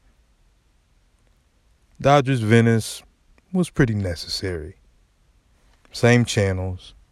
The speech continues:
pass it on to your Dodger fans and L A family and people who just want to hear something cool. Podcast, Instagram,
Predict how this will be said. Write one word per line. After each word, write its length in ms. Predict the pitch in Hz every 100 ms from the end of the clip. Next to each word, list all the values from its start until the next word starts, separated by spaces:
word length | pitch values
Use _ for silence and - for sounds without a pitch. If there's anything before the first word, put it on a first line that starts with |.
| _ _ _ - -
pass 320 | 107 101 -
it 80 | 98
on 380 | 92 87 90 90
to 100 | 104
your 120 | 95
Dodger 380 | 90 92 85 90
fans 540 | - 92 85 90 101
and 240 | 90 85 90 _ _ _ _ _ _ _ -
L 200 | 95 92
A 120 | 87
family 560 | 82 95 87 85 87 98
and 260 | 90 92 - _ _ _ _ _ _ _ _ -
people 280 | 110 - 90
who 140 | 95
just 220 | 90 85
want 160 | 92 90
to 60 |
hear 200 | 82 92
something 320 | 87 92 82 87
cool. 400 | 95 92 92 107 _ _ _ _ _ _ - - _ _ _ _ _ _ -
Podcast, 800 | 127 117 - 113 107 104 - - - -
Instagram, 840 | 113 104 - 98 95 90 87 87